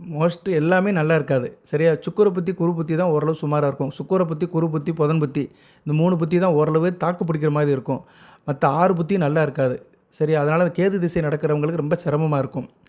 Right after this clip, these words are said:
கேது திசை நடக்கும். கும்பராசியில, அ, வயதுக்கு ஏத்த மாதிரி கேது திசை நடக்கும்.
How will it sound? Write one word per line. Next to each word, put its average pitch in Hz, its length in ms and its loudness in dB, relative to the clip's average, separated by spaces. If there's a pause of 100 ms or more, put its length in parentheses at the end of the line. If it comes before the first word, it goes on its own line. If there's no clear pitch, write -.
(300)
கேது 196 60 4
திசை 185 300 2
நடக்கும். 147 360 0 (220)
கும்பராசியில, 160 640 2 (640)
அ, 143 380 0
வயதுக்கு 165 340 4
ஏத்த 151 140 0
மாதிரி 165 300 0
கேது 165 120 2
திசை 147 220 -2
நடக்கும். 135 360 -2